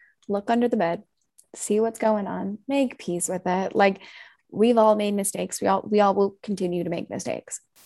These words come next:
Stop living in fear. Like, you, when we're talking about feminine and masculine energy, like,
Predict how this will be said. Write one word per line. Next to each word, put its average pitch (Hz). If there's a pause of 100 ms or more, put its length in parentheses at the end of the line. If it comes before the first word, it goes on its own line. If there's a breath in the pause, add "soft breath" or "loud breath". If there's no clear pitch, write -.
Stop 220
living 214
in 185
fear. 190
Like, 185
you, 208 (680 loud breath)
when 220
we're 208
talking 226
about 185
feminine 220
and 180
masculine 202
energy, 202
like, 180